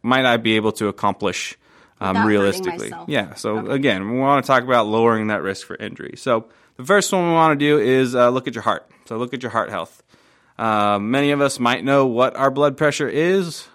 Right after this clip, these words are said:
Speaker 1: We might know what blood pressure is in general, um, but not a lot of us are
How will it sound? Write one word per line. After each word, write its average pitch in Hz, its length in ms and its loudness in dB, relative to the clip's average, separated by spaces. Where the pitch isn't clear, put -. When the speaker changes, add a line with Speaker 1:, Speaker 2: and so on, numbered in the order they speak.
Speaker 1:
We 107 100 -8
might 107 260 -2
know 107 140 -4
what 104 320 -4
blood 123 180 -2
pressure 110 360 -6
is 120 140 -4
in 98 160 -8
general, 139 460 0
um, 107 400 4
but 123 180 4
not 147 180 4
a - 20 6
lot 147 180 6
of 147 80 2
us 143 200 2
are 127 420 2